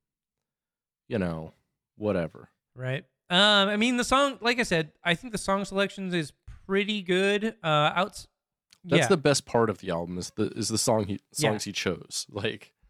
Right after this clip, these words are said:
Speaker 1: yeah. Uh, but other than that, I would not recommend them. And, uh, you know, the Buckethead community really wouldn't recommend them either. I, uh, I remember when these were being released, um, you know, I was pretty active on, like, Buckethead Reddit and, uh, a couple other Buckethead forums.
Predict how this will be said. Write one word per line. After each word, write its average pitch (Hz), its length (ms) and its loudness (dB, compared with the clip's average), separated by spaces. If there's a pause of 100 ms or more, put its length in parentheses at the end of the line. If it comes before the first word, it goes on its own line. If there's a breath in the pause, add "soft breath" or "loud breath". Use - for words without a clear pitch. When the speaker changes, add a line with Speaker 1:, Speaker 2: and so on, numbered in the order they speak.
(640)
Speaker 1:
yeah. 87 140 -14 (400)
Uh, 95 260 -6
but 104 200 -4
other 104 160 -2
than 95 160 -2
that, 90 380 -4
I 104 100 0
would 98 200 -4
not 101 220 -2
recommend 104 440 -2
them. 104 260 -2 (480 soft breath)
And, 113 280 0
uh, 117 340 2
you 147 80 -2
know, 196 260 0
the 127 120 0
Buckethead 151 480 -2
community 95 420 -4
really 127 300 -4
wouldn't 190 240 -6
recommend 175 340 -2
them 156 100 -6
either. 85 380 -8
I, 98 160 0
uh, 98 300 2
I 107 80 -2
remember 143 520 0
when 101 140 0
these 104 320 0
were 104 80 0
being 104 260 -2
released, 92 680 -4
um, 87 540 -8
you 104 100 -8
know, 90 100 -4
I 87 40 -6
was 90 120 -10
pretty 90 300 -4
active 90 320 -4
on, 90 100 -4
like, 90 180 -8
Buckethead 90 400 -2
Reddit 85 420 -8
and, 87 220 -10
uh, 87 120 -12
a 90 60 -16
couple 95 300 -6
other 90 140 -8
Buckethead 87 380 -10
forums. 98 440 -4